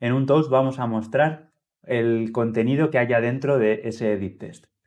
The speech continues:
Así que si quieres probarlo por ti mismo, para ahora mismo el vídeo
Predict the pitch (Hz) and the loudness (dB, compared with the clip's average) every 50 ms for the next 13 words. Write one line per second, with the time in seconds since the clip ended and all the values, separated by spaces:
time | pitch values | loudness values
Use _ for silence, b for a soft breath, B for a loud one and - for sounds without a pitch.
0 | _ _ _ _ - 113 110 - 123 113 113 117 113 107 110 - - _ - 127 | _ _ _ _ -4 -4 -2 -2 -4 -2 0 -2 -2 -2 -4 -10 -18 _ -10 -2
1 | 120 143 139 139 151 160 147 139 135 135 131 127 127 120 117 123 135 151 160 165 | 0 0 0 2 2 4 4 4 4 2 0 -2 -2 0 0 0 0 2 2 0
2 | 156 - - 135 139 147 151 143 139 135 135 131 131 131 127 127 127 120 117 123 | 0 2 2 2 4 4 4 4 4 4 4 2 0 -2 -4 -4 -4 -4 -2 -2
3 | 151 156 190 214 247 247 233 | 0 2 2 0 0 -4 -8